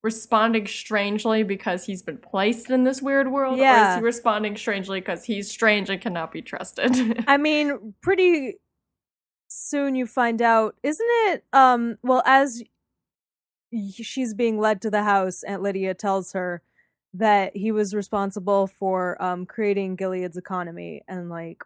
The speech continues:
Speaker 1: Mm-hmm.
Speaker 2: orchestrating it. And it's
Speaker 1: And then you
Speaker 2: later
Speaker 1: learn
Speaker 2: that you find
Speaker 1: more.
Speaker 2: out that
Speaker 1: <laughs>
Speaker 2: he, yeah, he was in charge of the colonies,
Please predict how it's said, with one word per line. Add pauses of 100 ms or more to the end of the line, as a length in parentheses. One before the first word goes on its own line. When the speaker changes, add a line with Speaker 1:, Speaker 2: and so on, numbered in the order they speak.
Speaker 1:
Mm-hmm.
Speaker 2:
orchestrating
it. (640)
And
it's
Speaker 1:
And
then
you
Speaker 2:
later
Speaker 1:
learn
Speaker 2:
that
you
find
Speaker 1:
more.
Speaker 2:
out
that
Speaker 1:
<laughs>
Speaker 2:
he, (120)
yeah,
he
was
in
charge
of
the
colonies,